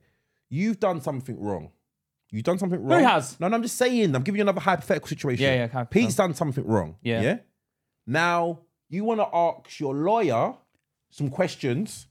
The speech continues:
Speaker 1: to see if you can get yourself out of trouble.
Speaker 2: Yes.
Speaker 1: But you wanna, you don't wanna say that, you, you wanna be able to say, "Okay, if I did do this crime."
Speaker 2: Right. Understood. Go.
Speaker 1: If I did do this crime,
Speaker 2: Yeah.
Speaker 1: will,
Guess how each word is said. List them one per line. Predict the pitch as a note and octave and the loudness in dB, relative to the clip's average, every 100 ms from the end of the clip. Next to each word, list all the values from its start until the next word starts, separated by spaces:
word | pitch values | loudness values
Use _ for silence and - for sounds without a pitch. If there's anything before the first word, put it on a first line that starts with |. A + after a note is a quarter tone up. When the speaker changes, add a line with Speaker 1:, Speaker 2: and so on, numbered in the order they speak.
| _ _ | _ _
Speaker 1:
to | - | -8
see | C3+ G3 | -4 -2
if | D#3+ | -2
you | |
can | C3+ | -4
get | D#3 E3 | -6 -4
yourself | C3 D#3+ C3+ | -4 -2 0
out | C#3+ | -2
of | - | -4
trouble. | - D#3+ - | 0 0 0
Speaker 2:
Yes. | D#3 D#3+ C#3+ C3 - - - - | 2 6 6 4 -8 -12 -4 -2
Speaker 1:
But | D#3 | 0
you | E3 | 2
wanna, | F#3 A#3 A#3+ | 4 4 2
you | D3+ | 0
don't | C#3 G3 A3 - _ _ _ _ | 4 6 6 0 _ _ _ _
wanna | D3 E3 D3 | -2 0 2
say | F#3+ F3+ | 2 2
that, | D#3 A#2 - | 0 -6 -14
you, | D3+ D#3+ | -10 -2
you | F#3 | 2
wanna | A3 | 4
be | G3 | 4
able | - | 2
to | |
say, | C#3+ F3 | 0 0
"Okay, | F3+ D#3+ G2+ F#2 _ _ _ _ _ | 0 -2 -6 -8 _ _ _ _ _
if | E3 D3+ | -6 0
I | A3 A#3 | 2 2
did | A3 A#3 G3 | 0 -6 -6
do | B2 G#2 | -4 -4
this | F2+ | -6
crime." | - - - B2+ G#3+ _ _ F3+ | -10 -12 -6 -6 -6 _ _ 6
Speaker 2:
Right. | E3+ F#3+ - - - _ _ _ _ | 8 8 0 -20 -20 _ _ _ _
Understood. | E3 D#3+ - F3 E3+ | 6 6 2 -2 0
Go. | E3+ F#3+ _ _ _ | -2 -2 _ _ _
Speaker 1:
If | C3 | -4
I | E3+ | -2
did | F3+ G#3 | -2 -4
do | B2 | -4
this | G#2+ A2 | -6 -8
crime, | - G#2 A#2+ B2+ | -4 -2 -2 -2
Speaker 2:
Yeah. | B2+ B2+ _ _ _ _ | -4 -6 _ _ _ _
Speaker 1:
will, | B2 C3+ D#3+ D#3+ D3+ D3+ D3 | -6 -4 -2 -2 -2 -4 -8